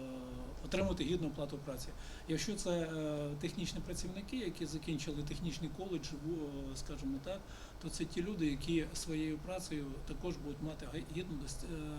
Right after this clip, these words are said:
оплату праці і можуть себе забезпечувати. Ну, два слова скажу і про економічну, і соціальну, воно перекликається. Якщо ми, зараз дуже модно говорити про план Маршалла там, для Європи, для України, так ось, е,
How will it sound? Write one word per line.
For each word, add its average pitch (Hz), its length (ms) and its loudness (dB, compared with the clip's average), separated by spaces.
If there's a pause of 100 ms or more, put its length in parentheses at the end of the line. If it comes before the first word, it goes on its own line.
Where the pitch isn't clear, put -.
(960)
оплату 156 380 -4 (100)
праці 180 340 0 (320)
і 147 80 0 (460)
можуть 175 240 2
себе 147 200 -2
забезпечувати. - 640 -4 (540)
Ну, 170 240 4 (360)
два 175 160 6
слова 185 280 0
скажу 151 500 0
і 165 100 4
про 165 180 0
економічну, 175 480 0
і - 20 -2
соціальну, 160 360 -2
воно 151 220 2
перекликається. 151 680 -4 (580)
Якщо 165 300 0
ми, 185 160 0 (100)
зараз 180 220 4
дуже 170 200 4
модно 170 240 4
говорити 165 320 4
про 165 160 0
план 165 200 2
Маршалла 180 500 2
там, 160 240 0
для 151 180 2
Європи, 151 460 2
для 151 140 0
України, 160 420 2
так 147 120 -2
ось, 180 160 -2
е, - 160 -4